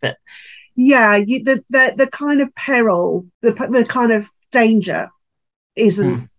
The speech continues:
Speaker 2: always gonna be there if there are parents. And, and, you
Speaker 1: Yeah.
Speaker 2: know, some authors who, who subvert that and do it really well, but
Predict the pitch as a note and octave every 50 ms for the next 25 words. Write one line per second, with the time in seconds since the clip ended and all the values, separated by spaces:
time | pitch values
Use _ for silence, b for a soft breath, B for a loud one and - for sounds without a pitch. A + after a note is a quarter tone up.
0 | _ - A3+ A3 G#3+ G3+ G3+ F#3+ F#3 F#3 - - G#3 G3 G3 G3 G3+ G3 F3+ F#3
1 | F3 F2 - - - - _ _ _ _ _ _ _ _ F#3 G3 F#3 - G3 F3+
2 | E3+ E3+ - - F#3 E3 - D#3 D#3 D#3+ - - - - - - - - - G#3+
3 | A3 G#3+ G#3 - C#4 C4 A3+ - E4 - - - F3 - - C#4+ C4+ A3+ G#3 F3+
4 | F3+ - - F3 F#3 - - F#3+ F3 E3+ E3 - - E3+ F#3 F#3 E3+ E3+ E3+ E3
5 | - _ _ _ _ _ _ _ - - - - G#3+ F#3 F3+ - - A3+ G#3+ G3+
6 | F3 - - - D#3+ D#3+ E3 - - G3+ F#3+ D#3 G3 F3+ - - - F#3 F3 F3
7 | E3+ F#3+ F3+ F#3 F#3 F#3 - F#3 F#3 - -